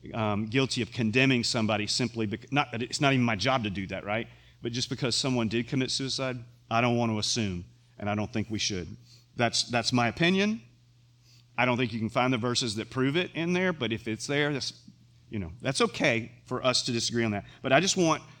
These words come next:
I, I want there to be peace for those who might wonder about someone they know and love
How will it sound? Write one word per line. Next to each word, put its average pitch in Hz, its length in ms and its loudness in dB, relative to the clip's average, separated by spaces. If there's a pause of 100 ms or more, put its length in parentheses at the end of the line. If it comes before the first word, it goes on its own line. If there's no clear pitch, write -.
(240)
I, 135 200 0
I 143 60 6
want 190 180 6
there 175 100 6
to 147 100 6
be 123 200 4
peace 175 360 2
for 151 140 -2
those 131 320 4
who 139 80 0
might 123 260 4
wonder 110 460 0 (200)
about 120 260 2
someone 143 320 4
they 135 120 6
know 123 180 4
and 113 120 2
love 104 260 0